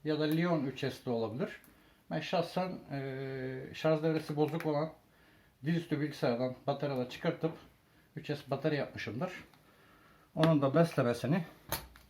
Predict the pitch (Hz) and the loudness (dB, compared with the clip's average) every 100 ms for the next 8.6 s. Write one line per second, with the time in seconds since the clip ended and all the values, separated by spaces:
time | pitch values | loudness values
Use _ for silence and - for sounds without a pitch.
0 | - - - _ - - _ - - 151 | -20 -20 -20 _ -20 -20 _ -20 0 4
1 | 143 135 123 151 165 - - - - - | 6 6 4 2 0 -8 -20 -20 -20 -20
2 | - _ - - - - - - - - | -20 _ -20 -18 -16 -16 -18 -20 -20 -20
3 | - - _ _ - 135 113 117 101 98 | -20 -20 _ _ -4 -4 0 -2 -2 0
4 | 127 160 - - - - - - - _ | 2 2 0 -14 -18 -16 -14 -14 -16 _
5 | _ _ _ _ 175 135 95 95 104 - | _ _ _ _ 0 0 0 -2 -2 -4
6 | - 87 - - - - - - - - | -4 4 6 6 2 -2 -4 -4 -6 -4
7 | - - - - - - - - - - | -6 -10 -8 -6 -6 -4 -4 -4 -8 -8
8 | - - 156 123 123 123 | -10 -10 -4 -2 0 -2